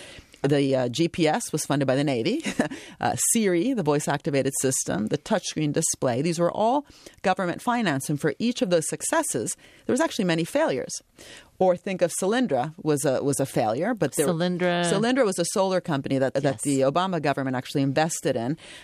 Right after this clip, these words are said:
Speaker 1: gave it a five hundred million guaranteed loan. And it failed. Uh, just like other, you know, s-, uh, investments it's made have actually succeeded, Tesla was actually also government financed initially with an equivalent size loan, just under five hundred million.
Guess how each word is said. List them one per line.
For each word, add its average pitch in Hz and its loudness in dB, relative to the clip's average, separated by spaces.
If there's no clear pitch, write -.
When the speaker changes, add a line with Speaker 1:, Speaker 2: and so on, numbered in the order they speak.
Speaker 1:
gave 151 4
it 143 2
a 131 0
five 156 0
hundred 139 -2
million 131 0
guaranteed 127 -2
loan. 135 0
And - 0
it - -4
failed. 302 0
Uh, 165 4
just 175 -4
like 175 2
other, 196 0
you 160 -2
know, 135 2
s-, - -10
uh, 131 2
investments 151 0
it's 147 -2
made 139 0
have 139 0
actually 127 0
succeeded, 160 0
Tesla 180 0
was 135 -4
actually 131 -2
also 156 2
government 123 -2
financed 113 -2
initially 135 0
with 147 0
an 135 2
equivalent 139 0
size 135 -2
loan, 139 -2
just 139 0
under 143 0
five 131 0
hundred 135 0
million. 196 0